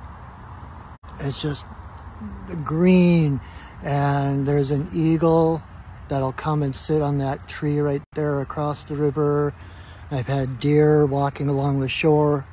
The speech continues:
on the other side, and then they come and they, they actually will <laughs> swim across the river and say hi.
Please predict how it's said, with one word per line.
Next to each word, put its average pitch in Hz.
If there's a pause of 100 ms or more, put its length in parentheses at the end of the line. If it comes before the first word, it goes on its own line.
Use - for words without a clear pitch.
(440)
on 131
the 143
other 147
side, 143
and 131
then 131
they 127
come 135
and 123 (1200)
they, 135 (160)
they 156
actually 151
will 135
<laughs> -
swim 202
across 202
the 170
river 175 (1300)
and 139
say 151
hi. 147